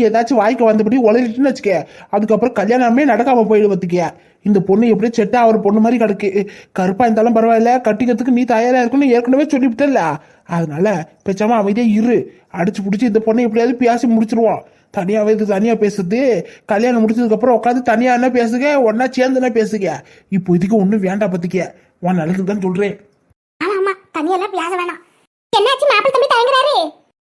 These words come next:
Speaker 1: ஆ, அது வேற ஒண்ணும் இல்லம்மா, மாப்பிள்ளைக்கு பொண்ணு ரொம்ப பிடிச்சு போச்சாம் பாத்துக்க. அதே மாதிரி பொண்ணுக்கு மாப்பிள்ளை பிடிச்சிருக்குன்னு சொல்லியாச்சு.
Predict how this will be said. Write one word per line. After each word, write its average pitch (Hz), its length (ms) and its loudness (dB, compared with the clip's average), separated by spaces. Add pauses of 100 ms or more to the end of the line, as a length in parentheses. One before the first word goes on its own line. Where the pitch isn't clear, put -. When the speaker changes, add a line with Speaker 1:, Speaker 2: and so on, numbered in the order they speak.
(240)
Speaker 1:
ஆ, 240 60 -4 (100)
அது 247 240 -2
வேற 240 280 -2
ஒண்ணும் 277 200 0
இல்லம்மா, 196 260 -2 (380)
மாப்பிள்ளைக்கு 220 460 -2
பொண்ணு 247 260 0
ரொம்ப 254 280 2
பிடிச்சு 254 300 -4
போச்சாம் 220 240 0
பாத்துக்க. 185 300 -4 (320)
அதே 185 280 -2
மாதிரி 233 300 0
பொண்ணுக்கு 233 360 0
மாப்பிள்ளை 247 340 0
பிடிச்சிருக்குன்னு 254 520 0
சொல்லியாச்சு. 226 440 0